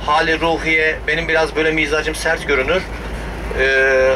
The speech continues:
aslında öyle değilimdir. Yani yakinen bilenler bilir de ondan dolayı, e, bilin yani, e, niyetin ne olduğunu.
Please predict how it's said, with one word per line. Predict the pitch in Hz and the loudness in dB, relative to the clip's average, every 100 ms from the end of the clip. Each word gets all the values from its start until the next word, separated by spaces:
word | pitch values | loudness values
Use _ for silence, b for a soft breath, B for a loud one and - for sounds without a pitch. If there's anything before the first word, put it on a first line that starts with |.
| 131 | 2
aslında | 135 151 147 147 | 0 -2 -2 2
öyle | 147 147 | 2 2
değilimdir. | 147 151 151 151 214 - - | 0 -2 -4 -2 -4 -4 -4
Yani | 123 127 | -4 -2
yakinen | 135 156 147 147 139 | -2 -2 -2 -2 0
bilenler | 143 143 143 139 | 0 2 0 0
bilir | 160 220 160 | 0 0 2
de | |
ondan | 127 151 156 151 | 2 4 2 2
dolayı, | 139 131 175 220 - - - - - - - - - - 117 | 2 2 2 0 -6 -10 -10 -8 -8 -8 -8 -6 -6 -6 -2
e, | 131 131 131 131 127 127 123 | 0 2 2 2 2 0 -2
bilin | 147 151 | -2 0
yani, | 127 113 107 | 0 0 0
e, | 101 - - - - 104 107 | -4 -6 -8 -8 -6 -4 -2
niyetin | 117 120 120 120 | -2 -2 -2 -2
ne | 120 | 2
olduğunu. | 110 107 110 117 156 | 2 2 -2 0 0